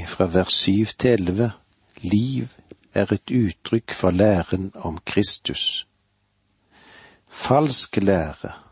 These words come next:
fører til onde gjerninger. Og så har vi den personlige hilsen som vi da får fra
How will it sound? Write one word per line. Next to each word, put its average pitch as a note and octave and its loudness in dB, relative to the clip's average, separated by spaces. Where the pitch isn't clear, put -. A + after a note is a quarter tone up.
fører F#2 0
til F#2 -2
onde F#2 -2
gjerninger. F2+ 0
Og - -4
så B2 2
har G#2+ 4
vi G#2 2
den A2 2
personlige G#2+ 2
hilsen G#2+ 2
som B2 2
vi A#2+ 4
da G#2 4
får E2+ -2
fra - -6